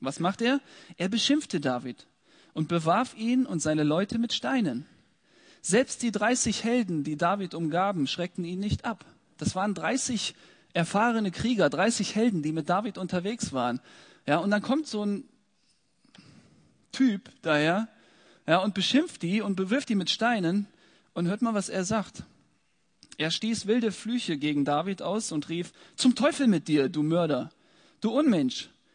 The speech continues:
Jetzt erlebst du die Strafe für das, was du der Familie Sauls angetan hast. Der Herr bringt das Blut aller Ermordeten über dich. Das Königtum, das du an dich gerissen hast, hat er deinem Sohn Absalom gegeben.“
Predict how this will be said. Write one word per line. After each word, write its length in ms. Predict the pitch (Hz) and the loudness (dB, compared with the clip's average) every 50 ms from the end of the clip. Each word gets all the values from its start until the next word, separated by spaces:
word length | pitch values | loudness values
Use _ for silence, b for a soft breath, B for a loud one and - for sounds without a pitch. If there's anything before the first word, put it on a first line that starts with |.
| _ _ _ | _ _ _
Jetzt 240 | - 170 220 - - | 0 0 0 2 2
erlebst 380 | 240 226 220 226 247 - - | 0 2 2 2 0 -2 -4
du 60 | - 220 | -4 -2
die 100 | 214 185 | -2 -2
Strafe 480 | - - - 190 202 226 - - 226 | -2 0 2 2 2 2 0 -4 -10
für 140 | 202 - 185 | -6 -6 -2
das, 260 | 165 170 196 - - | 0 0 0 0 -2
was 220 | 196 185 170 - - | -4 -4 -4 -4 -6
du 220 | - 185 208 233 | -8 -8 -6 -4
der 160 | 196 196 180 | -4 -4 -2
Familie 400 | - 190 170 170 170 190 202 190 | -2 -2 -2 -2 0 0 0 0
Sauls 840 | 165 165 165 165 180 196 208 214 - - _ _ _ - - - - | 2 2 2 2 2 0 -2 -4 -6 -14 _ _ _ -12 -10 -6 0
angetan 580 | - 240 269 233 175 - - 139 127 123 131 | 2 2 2 2 2 2 2 2 2 -2 -4
hast. 300 | 127 120 - - - - - _ b b b b b b b b b b - | -4 -6 -10 -14 -18 -20 -20 _ b b b b b b b b b b -2
Der 100 | 151 147 | 0 0
Herr 220 | 147 170 196 226 | 2 2 2 2
bringt 420 | 220 190 190 202 202 180 - - - | 0 -2 -2 -2 -2 -4 -4 -4 -4
das 140 | 151 147 - | -4 -4 -4
Blut 260 | - 202 240 262 - | -4 -4 -4 -2 -2
aller 220 | - 226 262 262 | 0 2 4 4
Ermordeten 560 | 220 208 190 190 214 240 214 185 - - 160 | 4 4 2 0 -2 0 -2 -2 -2 -4 -6
über 280 | 151 220 247 214 185 151 | -4 -4 -2 -2 -2 -2
dich. 300 | 139 131 127 - - - _ b b b b b b b b b b b | -2 -4 -8 -8 -12 -18 _ b b b b b b b b b b b
Das 180 | - 156 147 - | -6 -4 -4 0
Königtum, 800 | - 226 277 294 277 208 - - - 180 160 151 139 139 151 151 | 2 2 4 4 2 2 -2 -4 -2 -2 0 0 0 -2 -4 -4
das 220 | 147 156 147 - | -4 -4 -4 -2
du 160 | - 226 262 - | -2 -2 -2 0
an 240 | - 233 269 285 | 0 2 2 4
dich 160 | 254 208 165 - | 4 2 2 2
gerissen 480 | - 165 160 165 156 - - 160 160 | 0 0 0 0 -2 -2 -2 -2 0
hast, 340 | 160 180 202 - - - - b b b b b b | 0 0 -2 -4 -10 -14 -18 b b b b b b
hat 180 | b - 160 - | b -4 -4 -2
er 120 | 143 165 | -2 -2
deinem 360 | 156 165 180 214 247 262 240 208 | 0 0 0 2 2 2 2 2
Sohn 280 | 165 190 196 202 202 | 2 0 -2 -2 -2
Absalom 520 | - 233 254 - - 185 165 156 151 143 139 | -4 -6 -6 -4 -4 -2 0 0 2 0 0
gegeben.“ 500 | 143 139 135 143 139 131 120 110 139 | 0 0 -2 -2 -2 -2 -4 -6 -8